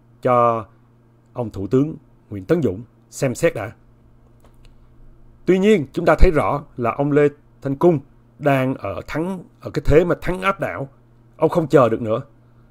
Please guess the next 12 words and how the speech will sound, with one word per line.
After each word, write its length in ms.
Thắng 220
là 120
phải 100
thắng 180
tới, 200
tới 100
cùng, 240
đạp 320
là 60
đạp 220
cho 80
chết. 260